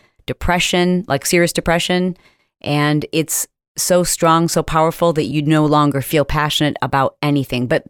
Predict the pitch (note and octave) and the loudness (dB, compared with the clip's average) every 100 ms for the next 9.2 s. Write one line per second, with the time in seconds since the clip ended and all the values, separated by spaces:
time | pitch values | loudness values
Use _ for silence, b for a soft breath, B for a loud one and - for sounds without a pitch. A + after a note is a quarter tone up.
0 | - G#3+ G#3 - E4 F4 B3+ E3+ C#3+ B2+ | -2 0 0 -2 0 2 2 0 0 -2
1 | B2+ C#3+ - - - D#3+ C#3 C#3 B2+ - | -2 -4 -8 -8 -4 -2 0 0 0 -4
2 | - _ - B2 D3+ C3+ - D3 E3 E3+ | -10 _ -14 -4 -2 -2 -2 0 0 -4
3 | b b b - F#3+ G3 F#3+ F#3 - - | b b b -10 -4 0 0 -2 -6 -12
4 | - E3 D#3 - - C#3+ C#3+ C#3 C3+ C#3 | -4 -2 -2 -4 -8 -4 -4 -2 -2 0
5 | B2+ B2+ - B B D3+ - F3+ E3+ F3 | 0 -2 -6 B B -6 -2 0 0 0
6 | D#3 D3+ C#3+ C#3 C#3+ C3 B2+ - C3 - | 2 2 0 2 2 0 0 -4 -4 0
7 | F#3 F#3 F3 D#3+ C#3+ C3+ C#3 B2+ B2+ B2 | 2 4 4 4 2 2 2 0 0 -6
8 | B B B B2 C3+ F#3+ F3+ D#3+ D3 C3+ | B B B -8 -2 2 2 4 2 2
9 | C3 - | 0 -2